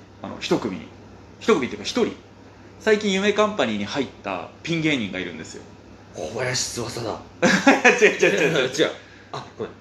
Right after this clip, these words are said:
Speaker 1: ずっと前からいるから、小林翼。
Speaker 2: イエス・アキト。
Speaker 1: いや、違う違う違う。だいぶ前に東京行ってる。
Speaker 2: あ、なるほど、なるほど。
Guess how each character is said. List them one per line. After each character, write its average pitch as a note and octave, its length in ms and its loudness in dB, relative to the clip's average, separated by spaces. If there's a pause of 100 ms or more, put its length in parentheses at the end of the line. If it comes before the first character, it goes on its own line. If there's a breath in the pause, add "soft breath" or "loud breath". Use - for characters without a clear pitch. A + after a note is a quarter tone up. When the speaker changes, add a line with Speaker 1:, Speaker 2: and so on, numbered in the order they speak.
(120)
Speaker 1:
ず E3+ 140 2
っ G3+ 40 2
と - 100 8
前 G#3+ 160 6
か B2+ 80 4
ら A2+ 60 2
い A#2 60 2
る B2+ 100 0
か - 80 0
ら、 G#2 80 -2
小 A#2+ 80 -6
林 G#2+ 180 -4
翼。 - 320 -14
Speaker 2:
イ D3 200 -6
エ C#4+ 60 2
ス・ - 300 -6
ア - 60 -2 (180)
キ - 120 -6
ト。 - 80 2
Speaker 1:
い G3 80 6
や、 C4 160 8
違 G#3+ 40 6
う - 20 4
違 A3 140 6
う - 20 6
違 B2+ 360 2
う。 - 20 -12
だ F3+ 120 6
い B3 120 4
ぶ A#3+ 140 2
前 A#3 180 4
に D3 100 -4
東 D#3+ 240 0
京 C#3+ 100 2
行 B2+ 80 0
っ - 40 -2
て C#3 80 2
る。 C#3 100 0
Speaker 2:
あ、 C3 60 -4
な C3+ 180 -2
る D3 100 2
ほ A2+ 60 -6
ど、 A#2+ 60 -2
な A2+ 80 -2
る G#2 40 -6
ほ G2+ 80 -2
ど。 G2+ 200 -2